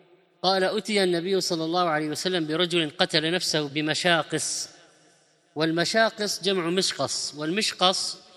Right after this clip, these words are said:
هو السهم الذي له طرف حاد عريض. فأتي النبي عليه الصلاة والسلام برجل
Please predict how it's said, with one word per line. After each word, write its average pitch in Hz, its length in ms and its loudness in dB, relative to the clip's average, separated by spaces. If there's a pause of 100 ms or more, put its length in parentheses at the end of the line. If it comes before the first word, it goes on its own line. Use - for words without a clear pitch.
(400)
هو 170 140 2
السهم 190 520 0
الذي 180 360 0
له 185 280 -2
طرف 185 380 0
حاد 151 540 0
عريض. 156 320 6 (760)
فأتي 233 380 2
النبي 214 360 -2
عليه 208 200 2
الصلاة 202 340 -4
والسلام 190 420 -2
برجل 185 440 -2